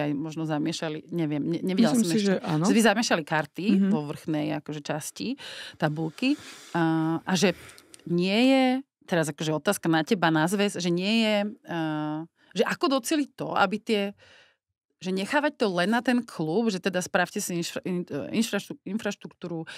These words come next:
Speaker 1: všetky tie, akože, záležitosti, ktoré by ste mali splňať, ehm, a až potom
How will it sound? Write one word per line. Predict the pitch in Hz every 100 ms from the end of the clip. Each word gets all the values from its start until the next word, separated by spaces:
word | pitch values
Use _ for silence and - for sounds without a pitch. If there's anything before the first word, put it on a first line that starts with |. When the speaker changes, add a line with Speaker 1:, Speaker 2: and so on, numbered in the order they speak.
| -
Speaker 1:
všetky | - 180 180
tie, | 160 147 147
akože, | 147 165
záležitosti, | 165 165 165 175 185 -
ktoré | - - 165
by | 156
ste | - 170
mali | 165 170
splňať, | - - 160 196 240 - - - -
ehm, | 156 156 156 156 151
a | 190
až | - 196 -
potom | - 190 - 185 180 180